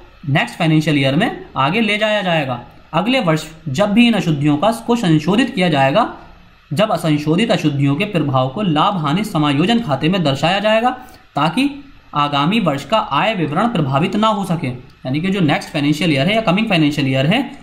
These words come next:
उसमें आय वे-, आय विवरण का जो income का जो statement है, उसमें, उस पर किसी तरह का affect ना हो, वो किसी तरह से affected ना हो, इसलिए उसको ब-, उचंती खाता suspense account के, suspense account का जो हमने, अ,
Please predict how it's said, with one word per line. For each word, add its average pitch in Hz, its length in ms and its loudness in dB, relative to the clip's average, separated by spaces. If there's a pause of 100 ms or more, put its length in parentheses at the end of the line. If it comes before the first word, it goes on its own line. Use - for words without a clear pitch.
(100)
उसमें 214 440 -2 (220)
आय 196 260 -2
वे-, 185 280 -2
आय 196 200 -2
विवरण 147 300 -2
का 208 120 2
जो 233 100 -4
income 180 400 0
का 240 100 0
जो 214 160 0
statement 147 500 2
है, 247 260 -2 (220)
उसमें, 208 600 0
उस 165 120 -4
पर 226 140 0
किसी 202 200 -2
तरह 143 280 0
का - 400 -2 (220)
affect 226 380 -4
ना 185 140 0
हो, 165 340 -2
वो 160 240 -2
किसी 196 160 -2
तरह 156 220 2
से 220 100 0
affected 226 560 -2 (360)
ना 165 120 4
हो, 190 400 -4 (360)
इसलिए 196 420 0
उसको 247 640 -2 (200)
ब-, 131 200 -4
उचंती 185 340 0
खाता 160 300 0
suspense 226 440 -2
account 151 460 2
के, - 360 -4 (460)
suspense 247 400 -2
account 160 540 -2
का 233 100 2
जो 220 120 -2
हमने, 185 320 2
अ, 185 120 -6